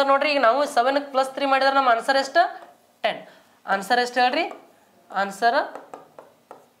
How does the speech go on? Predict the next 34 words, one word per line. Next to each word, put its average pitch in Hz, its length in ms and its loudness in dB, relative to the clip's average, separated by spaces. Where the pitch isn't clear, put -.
ten 151 240 -10
ಬರ್ತದ. 156 300 -16
ಹಂಗ 226 140 -2
next 277 360 -2
continue 277 320 -2
ಮಾಡಿದ್ರಿ 269 280 2
ಅಂತಾರೆ, 285 240 2
ಮತ್ತೆ 262 240 0
ಹದಿಮೂರರಾಗ, 262 500 0
ಆ, 226 60 2
ಮೂರು 254 180 2
minus 247 340 0
ಮಾಡಿದ್ರಿ 240 260 0
ಅಂತಾರೆ, 240 240 2
ಅದು 214 200 2
ಕೂಡ 226 180 -4
ಟೆನ್ 208 260 -4
ಬರ್ತದ. 190 360 -6
ನಮ್ಮ 196 160 -2
answer 180 300 -4
ಏನ್ 214 100 -4
ಹೇಳ್ರಿ? 214 280 -4
ಟೆನ್. 160 200 -10
ಇದು 285 140 -14
right 175 280 -14
answer. 262 380 -10
Next 277 320 -4
ನೋಡ್ರಿ, 285 220 -2
ಮುಂದಿನ 233 240 -6
ಪ್ರಶ್ನೆ 240 400 -8
solve 226 260 0
ಮಾಡ್ರಿ. 233 200 -2
ಎಸ್, 180 200 -14
ಇನ್ನೊಂದದ 254 380 0